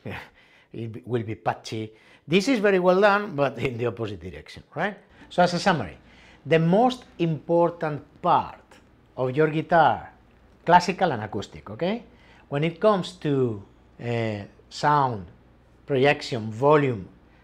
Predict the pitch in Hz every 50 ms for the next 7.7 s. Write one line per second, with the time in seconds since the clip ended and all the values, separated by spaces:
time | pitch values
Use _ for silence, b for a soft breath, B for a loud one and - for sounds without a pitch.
0 | b b b _ _ _ _ _ - 139 147 147 135 143 160 160 - 180 175 165
1 | 151 147 - - 160 151 147 135 - - - - _ _ _ _ - 185 175 160
2 | 143 117 101 92 85 - - - 127 127 - - 113 113 123 143 170 175 165 151
3 | 147 143 - 143 127 117 117 131 127 135 139 127 - - - 104 98 90 90 90
4 | 113 139 139 139 - - 160 147 147 120 90 78 - - - _ _ _ _ _
5 | _ - 175 170 143 120 104 95 80 80 - B B B B B 117 113 104 117
6 | 147 156 151 131 127 - 120 110 107 131 151 175 175 175 - 185 175 170 160 -
7 | - - 143 123 107 107 90 - - 151 110 - -